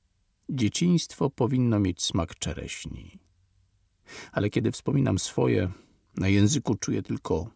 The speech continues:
popiół. Moje pierwsze wakacje urodziny ze wschodu chrzęszczą między zębami jak piach.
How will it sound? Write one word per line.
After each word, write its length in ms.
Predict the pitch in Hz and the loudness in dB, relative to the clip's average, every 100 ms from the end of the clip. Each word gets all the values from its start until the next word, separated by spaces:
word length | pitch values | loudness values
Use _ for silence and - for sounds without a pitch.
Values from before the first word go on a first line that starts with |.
| _ - | _ -10
popiół. 600 | - - - 69 71 - _ _ _ _ _ _ _ _ _ _ - - - | -10 -10 -10 -10 -12 -18 _ _ _ _ _ _ _ _ _ _ -20 -14 0
Moje 180 | 117 | 0
pierwsze 420 | 117 160 175 - 139 | 4 2 2 2 4
wakacje 520 | 117 - 143 - 110 | 4 4 0 2 4
urodziny 520 | 110 104 113 131 117 | 6 4 6 4 4
ze 160 | 107 95 | 4 2
wschodu 420 | - 135 131 120 | 0 2 4 2
chrzęszczą 720 | - - 117 113 - - 104 | 4 6 6 6 4 2 2
między 420 | 104 101 104 98 | 4 2 2 2
zębami 640 | 92 95 87 92 95 98 - - - - | 2 4 6 6 8 8 4 -6 -20 -4
jak 260 | 82 85 - _ | -4 -2 -8 _
piach. 640 | - 80 71 76 - - | 0 0 -2 -8 -16 -20